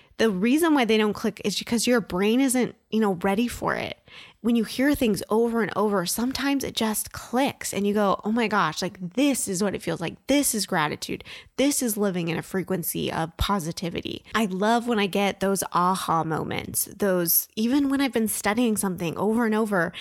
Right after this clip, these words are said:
and then all of a sudden it just clicks, it, something new clicks and you're like, "Oh my God,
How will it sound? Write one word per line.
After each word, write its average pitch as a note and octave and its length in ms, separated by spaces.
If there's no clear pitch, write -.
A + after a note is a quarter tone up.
and G#3+ 120
then G#3+ 120
all G#3 160
of G#3 80
a A#3+ 80
sudden A3+ 260
it F3 120
just G#3 220
clicks, - 540
it, - 180
something C4 440
new G#3+ 200
clicks G#3+ 280
and B3+ 80
you're C4 80
like, C4+ 220
"Oh D4 120
my E4 140
God, D#4 580